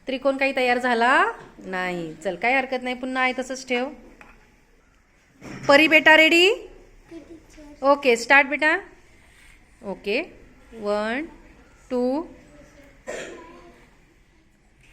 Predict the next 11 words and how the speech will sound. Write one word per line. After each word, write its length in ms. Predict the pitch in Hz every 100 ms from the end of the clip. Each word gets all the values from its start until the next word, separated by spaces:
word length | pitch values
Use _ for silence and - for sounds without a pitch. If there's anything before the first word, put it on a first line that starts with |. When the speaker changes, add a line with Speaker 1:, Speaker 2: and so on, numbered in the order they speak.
| _ _ _ _ _ _ -
Speaker 1:
आणि 200 | 208 226
लास्टचा 400 | 233 233 226 214
चान्स 340 | 214 202 202
आहे 40 | 196
आता. 280 | 180 247 359
दोन 480 | 247 262 254 -
कॉइन 300 | - 247 247
हल-, 240 | 226 220 220
हलवले 360 | 233 233 247
तू 180 | 233 214
already. 280 | 175 175 170